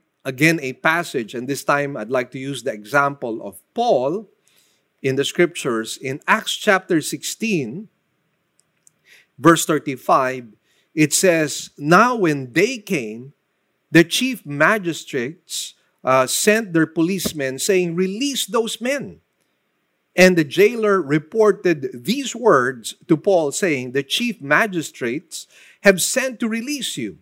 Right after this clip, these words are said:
Therefore, come out now and go in peace.'" Notice the response of Paul in verse thirty-seven. But Paul said to them, "They have beaten us in public without trial,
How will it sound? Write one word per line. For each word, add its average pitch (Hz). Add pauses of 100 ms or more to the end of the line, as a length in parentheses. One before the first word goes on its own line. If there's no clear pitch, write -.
(200)
Therefore, 170
come 160
out 147
now 151
and 131
go 143
in 147
peace.'" - (480)
Notice 175
the 170
response 160
of 139
Paul 131 (340)
in 139
verse 143
thirty-seven. 135 (320)
But 131
Paul 277
said 262
to 208
them, 117 (320)
"They 170
have 143
beaten 311
us 311
in 294
public 277
without 240
trial, 208